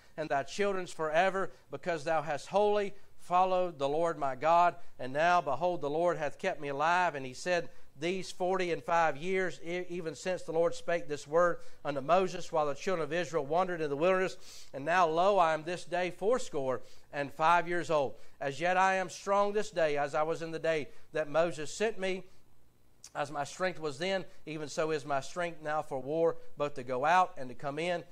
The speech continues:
Now, therefore, give me the mount, this mountain, wherefore the Lord spake in that day.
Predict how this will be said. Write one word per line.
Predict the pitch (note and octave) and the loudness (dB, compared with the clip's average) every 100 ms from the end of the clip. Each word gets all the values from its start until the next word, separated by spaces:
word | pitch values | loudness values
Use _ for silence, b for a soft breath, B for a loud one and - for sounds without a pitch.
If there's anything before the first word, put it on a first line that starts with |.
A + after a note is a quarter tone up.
| b - | b -4
Now, | D3 F3+ F3 | 2 4 4
therefore, | D3+ C#3+ - C3 G#2 - b - B2+ | 0 -2 -4 -6 -6 -8 b -16 -2
give | F#3+ A#3+ | 0 2
me | G#3 E3+ | 0 -2
the | C3+ | -4
mount, | C3 D3 E3+ E3 | -4 2 2 2
this | D#3 D#3+ | -2 -2
mountain, | D3 D#3+ D#3 - C3 | 0 0 0 -4 -4
wherefore | D3 D3+ C#3+ | -4 -2 -4
the | C#3 | -2
Lord | C#3+ - | -2 -4
spake | - E3+ D#3+ | -2 -2 0
in | C#3 | -2
that | C#3 B2+ | -2 0
day. | D3 D#3+ | 2 2